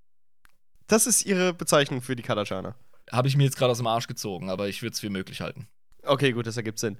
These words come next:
Speaker 2: Mhm.
Speaker 1: Aber
Speaker 2: Ja, das hat übrigens zur Folge, dass die katachanischen Nahkampfmesser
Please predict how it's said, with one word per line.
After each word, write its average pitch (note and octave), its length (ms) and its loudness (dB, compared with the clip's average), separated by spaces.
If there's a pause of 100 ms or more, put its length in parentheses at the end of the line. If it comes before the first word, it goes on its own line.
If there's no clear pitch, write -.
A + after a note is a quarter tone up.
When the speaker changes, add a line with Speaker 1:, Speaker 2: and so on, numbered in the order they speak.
(440)
Speaker 2:
Mhm. A#2 320 -6 (920)
Speaker 1:
Aber D3+ 260 -4
Speaker 2:
Ja, A3 180 2 (580)
das D3 180 -2
hat E3 160 2
übrigens F#3+ 380 -2
zur E3 100 -2
Folge, F3+ 280 -2
dass E3 160 -2
die D#3+ 80 -4
katachanischen C#3+ 680 -2
Nahkampfmesser B2+ 760 -2